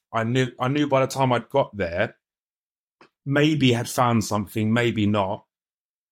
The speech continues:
The car might have just blown up. So in my mind, I just made a decision just to kind of jump on the car. And the only way to try and get through it was to just, I just started punching the windscreen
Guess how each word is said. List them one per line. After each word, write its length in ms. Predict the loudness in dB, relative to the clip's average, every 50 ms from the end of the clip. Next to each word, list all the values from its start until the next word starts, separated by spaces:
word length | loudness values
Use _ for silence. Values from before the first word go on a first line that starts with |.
| _ _ _ _ _ _ -8
The 180 | -2 -2 -2
car 260 | -2 0 0 2 2 4
might 240 | 4 4 4 2
have 120 | 2 -2 -4
just 200 | -6 -8 -6 -2
blown 260 | 0 2 2 2 2
up. 200 | 0 -2 -2 _ _ _ _ _ _ _ _ _ _ _ _ _ _
So 420 | -8 0 2 2 4 2 0 -4 -6 -14 _ -6
in 220 | -2 0 0 2 2
my 180 | 2 2 2
mind, 460 | 4 2 2 2 2 0 0 0 0
I 80 | 0 0
just 300 | 0 -2 -4 -4 -4 -4
made 240 | 0 2 2 2 2
a 40 | 0
decision 440 | -4 -4 -4 -4 -4 -2 -2 -4
just 180 | -4 -6 -6 -8
to 80 | -8 -4
kind 240 | 0 0 0 0
of 100 | 0 -4
jump 360 | -2 0 0 0 0 -2 -4 -4
on 140 | -4 -2
the 60 | -4 -4
car. 480 | -2 0 0 2 2 0 -2 -6 -8 _ _ _ _ _ _ _ _ _ _ -6
And 320 | -2 -2 0 0 -2 -4 -6 -8 -12 _ _ _ _ -8
the 180 | -2 2 4 4
only 220 | 4 4 4 2
way 220 | 4 4 4 2 2
to 120 | -2 -4
try 240 | -4 0 2 2 4
and 80 | 2 2
get 160 | -2 -4 -2
through 300 | 0 2 2 4 4 2
it 60 | 0
was 260 | 0 0 0 0 -2
to 100 | -6 -6
just, 280 | -2 -2 -2 -4 -4 -2
I 100 | -2 -2
just 180 | 0 -2 -4
started 340 | 0 0 0 0 0 -2 -4
punching 400 | -2 -2 -2 -2 -2 -4 -4 -2
the 60 | 0
windscreen 640 | 0 0 0 0 -2 -4 -6 -8 -10 -10 -10 -16